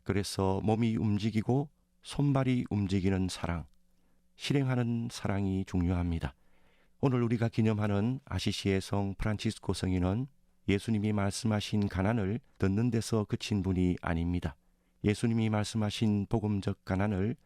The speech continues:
실천에 옮기는 가운데 하느님 사랑과 이웃 사랑을 자신의 마음, 자신의 가슴으로 끌어내리고 몸으로 살아낸 분이라고 생각합니다.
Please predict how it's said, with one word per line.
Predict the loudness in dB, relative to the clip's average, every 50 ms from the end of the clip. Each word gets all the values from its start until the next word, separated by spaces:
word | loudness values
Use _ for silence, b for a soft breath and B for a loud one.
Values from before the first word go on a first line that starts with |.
| _ _ _ _ _ _ _
실천에 | -6 -2 -2 -2 -2 -2 -2 0 0 2 0 0 -2 -6 -10 _ _ -2
옮기는 | 0 0 2 2 2 2 2 2 0 0
가운데 | 0 0 2 2 2 2 2 2 2 0 0 -2 b b b b b b b b
하느님 | b -2 -2 0 0 -2 -2 -2
사랑과 | -2 -2 0 0 0 0 0 0 0 0 0 0 0
이웃 | 0 0 0
사랑을 | -2 -4 -4 -2 -2 0 0 0 -2 -4 b b b b b b b b b b b
자신의 | -4 -2 -2 -2 -2 -2 -2 0 0
마음, | 2 0 0 0 -2 -4 -8 _ _ _ _
자신의 | -6 -6 -4 -2 -2 -2 -2 -2
가슴으로 | -2 -4 -4 -4 -4 -4 -2 0 0 -2 -2 -2
끌어내리고 | -2 -2 0 0 0 0 0 0 0 0 0 0 0 -2 -6 b b b b b
몸으로 | 0 0 2 0 0 0 0 0 0 0 -2 -4
살아낸 | -4 -2 -2 0 0 0 0 0 0 -2 -2
분이라고 | -2 -2 -2 -2 -2 -2 -2 0 0 2 2 2 0 0 -4
생각합니다. | -6 -6 -4 -2 -2 -2 -2 -2 -4 -4 -2 -2 -4 -4